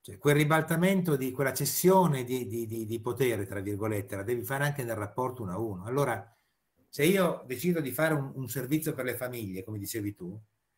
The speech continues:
la prima cosa che faccio, se conosco quel contesto, è ascoltare quelle famiglie e capire che cosa serve. E potrei scoprire che serve un servizio di babysitteraggio al pomeriggio, perché così le mamme possono fare formazione e rafforzare le loro competenze.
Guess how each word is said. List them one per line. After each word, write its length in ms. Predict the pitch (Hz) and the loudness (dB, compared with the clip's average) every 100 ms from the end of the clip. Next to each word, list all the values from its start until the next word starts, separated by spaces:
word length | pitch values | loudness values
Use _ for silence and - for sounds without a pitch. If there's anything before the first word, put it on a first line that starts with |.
| _ | _
la 100 | 147 | -6
prima 260 | 220 180 - | -2 0 0
cosa 200 | 175 160 | -2 -2
che 120 | 214 | -4
faccio, 560 | 190 175 202 208 190 - - | -6 -6 -4 -4 -6 -10 -6
se 180 | 143 | -6
conosco 380 | 143 170 185 175 | -2 0 0 -2
quel 140 | 131 131 | -6 -4
contesto, 640 | 202 180 127 151 - 196 | -6 -6 -6 -8 -4 -2
è 120 | 135 | 0
ascoltare 520 | 127 - 151 202 175 | -2 -2 0 2 0
quelle 180 | 139 139 | 0 -4
famiglie 420 | 143 180 139 170 | -4 -6 -6 -8
e 20 | 180 | -4
capire 400 | 160 - 165 175 | -4 -2 -2 -2
che 100 | - | -6
cosa 240 | 117 107 | -8 -6
serve. 500 | 120 120 90 - 101 _ _ _ _ _ _ _ _ _ _ _ _ - - _ - | -4 -4 -6 -14 -20 _ _ _ _ _ _ _ _ _ _ _ _ -20 -20 _ -8
E 60 | 113 | -2
potrei 280 | 139 180 | 4 6
scoprire 440 | 170 208 175 185 196 | 6 2 4 4 4
che 140 | 180 | 4
serve 360 | 175 170 190 202 | 4 4 2 2
un 100 | 180 | 2
servizio 640 | 175 180 180 190 - 147 | 4 2 2 -2 0 -2
di 140 | 135 | -2
babysitteraggio 840 | 143 180 151 156 151 156 160 139 127 | 0 0 0 -2 0 2 2 0 -2
al 100 | 120 | -2
pomeriggio, 560 | 156 185 180 185 196 | 0 2 2 2 0
perché 200 | 175 143 | 0 -2
così 240 | 135 151 180 | 0 2 4
le 80 | |
mamme 320 | 175 170 190 170 | 4 4 2 -2
possono 280 | 165 151 143 | -2 -2 -2
fare 200 | 160 156 | -4 -4
formazione 600 | 156 156 170 170 151 170 | -4 -4 -4 -4 -4 -4
e 20 | |
rafforzare 460 | 151 143 135 147 147 | -4 -6 -6 -4 -4
le 80 | |
loro 200 | 139 139 | -4 -6
competenze. 760 | 135 143 156 185 160 104 - - | -6 -8 -6 -4 -4 -4 -10 -12